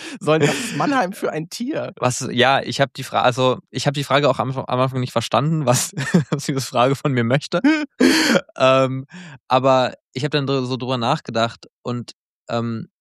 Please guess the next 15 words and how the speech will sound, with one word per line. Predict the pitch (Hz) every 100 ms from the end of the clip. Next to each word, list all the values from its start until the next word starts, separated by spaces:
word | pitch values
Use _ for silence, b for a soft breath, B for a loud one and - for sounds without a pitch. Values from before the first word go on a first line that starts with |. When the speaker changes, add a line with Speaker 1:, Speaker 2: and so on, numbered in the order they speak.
| _
Speaker 2:
die | 113 127
Frage | 131 127 127
meint | 120 127
ja | 113
also, | 117 113
was | 117
ist | 117 -
so |
deine | 113 113 110
Heimatstadt, | 117 120 110 - 113 113
mit | 101
was | 117 113
für | - 120
einem | 110 107 107 b b b b _ _ _ -
Tier | - 127 120 113